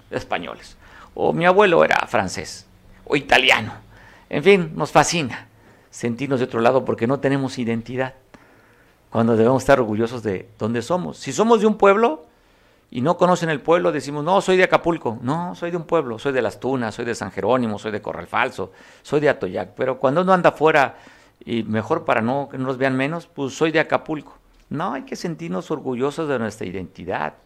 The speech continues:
de donde nacimos, si nacimos en un barrio, una colonia popular,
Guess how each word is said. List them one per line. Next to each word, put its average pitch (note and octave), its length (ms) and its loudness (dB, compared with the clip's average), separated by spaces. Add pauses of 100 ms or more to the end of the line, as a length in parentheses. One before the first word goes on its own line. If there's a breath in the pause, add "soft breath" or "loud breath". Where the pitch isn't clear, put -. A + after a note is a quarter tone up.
(420 soft breath)
de A2 120 -4
donde G#2 200 -2
nacimos, G#2 760 -8
si - 80 -16
nacimos A2 440 -8
en G2+ 80 -6
un F#2+ 140 -6
barrio, A#2+ 360 4
una A2+ 180 -6
colonia A#2 360 -6
popular, A#2 560 -8